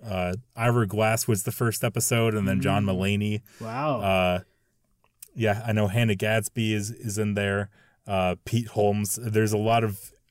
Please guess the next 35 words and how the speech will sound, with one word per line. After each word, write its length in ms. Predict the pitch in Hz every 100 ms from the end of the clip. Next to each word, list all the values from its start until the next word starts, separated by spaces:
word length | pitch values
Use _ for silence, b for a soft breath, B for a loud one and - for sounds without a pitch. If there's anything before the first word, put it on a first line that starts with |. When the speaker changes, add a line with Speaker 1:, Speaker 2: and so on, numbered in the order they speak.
| - 131
Speaker 1:
good 160 | - 117
names 540 | 101 98 104 92 87 -
on 280 | 107 92 90
there 200 | 87 90
that 120 | 92
I, 200 | 95 98
I 40 |
can't 220 | - 110
wait 180 | 104 98
to 100 | -
get 220 | 95 95
to. 260 | - 92 85 _
Speaker 2:
Wow. 220 | 120 117 92
Speaker 1:
Uh, 40 |
so 140 | 110
yeah, 280 | 107 120 92 -
Mike 260 | 113 127 -
Birbiglia's, 680 | 113 113 113 117 107 - - -
uh, 260 | 101 95 98
Working 320 | 110 120 135
It 80 | 113
Out. 240 | 117 107 -
It's 140 | - -
good 160 | 107 95
stuff. 400 | 107 95 - - -
Speaker 2:
How, 180 | 139 147
how 140 | 143 156
do 60 |
we 120 | 156
get 180 | 143 143
those 220 | 139 143
folks 280 | - 131 -
on 160 | 131 123
our 140 | 131
show? 280 | 139 127